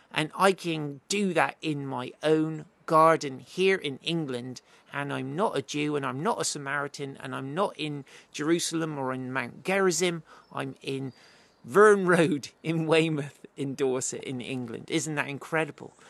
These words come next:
Be-, and, and here I am. I'm having a little party with some friends, <laughs> enjoying the Lord together. And isn't it wonderful? And that's, that is the miracle. And so all the way around the earth, from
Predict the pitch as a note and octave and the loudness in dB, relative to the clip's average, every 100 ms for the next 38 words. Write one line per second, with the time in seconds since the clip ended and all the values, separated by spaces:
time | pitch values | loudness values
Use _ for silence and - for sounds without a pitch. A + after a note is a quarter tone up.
0 | - _ - E3 - - F3 F3 - F3+ | -20 _ -6 -6 -6 -4 -2 -4 -2 0
1 | F#3+ F3 - A3 A3+ A3 A3 G#3 C3 - | 0 -2 0 6 8 8 6 2 0 -4
2 | - F3+ F3+ G3 G3+ F#3+ F#3+ F3 F3+ - | -2 -2 0 2 2 4 4 6 4 2
3 | G#3 G3+ G3+ F#3 C3 C3+ - D#3 D3 - | 4 4 4 0 -4 -2 -4 -6 -8 -4
4 | F#3 D#3+ A#2+ A#2 - - - - E3+ D#3+ | -2 -2 -4 -10 -14 -20 -18 -2 0 2
5 | - A#3 G3+ F#3 G3+ F3+ C3 C3+ D#3 F#3 | 10 10 10 4 0 -2 -6 -2 4 6
6 | F#3+ - C3+ C#3+ C#3+ C3+ C3 - - - | 6 4 -4 2 2 2 -2 -8 -20 -2
7 | D3+ D3+ - _ E3 D#3 D#3 C#3+ - - | 0 0 -4 _ -2 -2 -4 -8 -12 -14
8 | C#3+ C3 A#2 - - - _ _ _ _ | -8 -8 -8 -14 -14 -16 _ _ _ _
9 | _ - C3 C3+ D3+ - - D#3 D3 - | _ -8 -4 -2 -2 -4 -10 -2 -2 0
10 | C#3+ C3 A#2 - - B2 C3 C3 A#2 - | -6 -4 -4 -8 -8 -6 -2 -2 -4 -10
11 | A2 A2 B2 B2+ B2 D3 E3+ F3+ E3+ D#3+ | -12 -10 -4 -4 -2 4 6 6 4 0
12 | D3+ C#3+ C#3 C#3 C3 B2+ A2+ - - _ | 0 -2 -4 -4 -4 -4 -4 -6 -18 _
13 | - C3 A#2 | -4 -2 -2